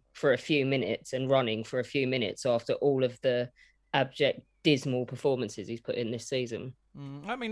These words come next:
Speaker 2: what I would say is that, you know, I mean, obviously I was there at the match, and, uh, you know, the, <laughs> the reality is, is that we, we don't pick up everything. We, we pick up things that people who don't,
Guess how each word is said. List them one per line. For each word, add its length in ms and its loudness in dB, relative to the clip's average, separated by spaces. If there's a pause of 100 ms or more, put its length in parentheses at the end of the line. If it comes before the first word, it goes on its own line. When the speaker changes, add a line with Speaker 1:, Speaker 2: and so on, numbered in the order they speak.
Speaker 2:
what 160 4
I 60 4
would 200 8
say 260 6
is 100 0
that, 220 4 (580)
you 160 4
know, 240 6
I 80 4
mean, 120 4
obviously 300 6
I 40 8
was 120 2
there 240 8
at 60 2
the 80 -2
match, 340 0
and, 320 -8
uh, 240 2 (340)
you 200 -2
know, 160 2
the, 100 0
<laughs> 180 0
the 120 -4
reality 640 4
is, 260 -2 (400)
is 200 -2
that 100 0
we, 300 2
we 100 -2
don't 260 2
pick 220 2
up 140 2
everything. 440 4
We, 140 0
we 140 2
pick 260 6
up 220 4
things 260 2
that 240 -2
people 260 0
who 140 2
don't, 280 6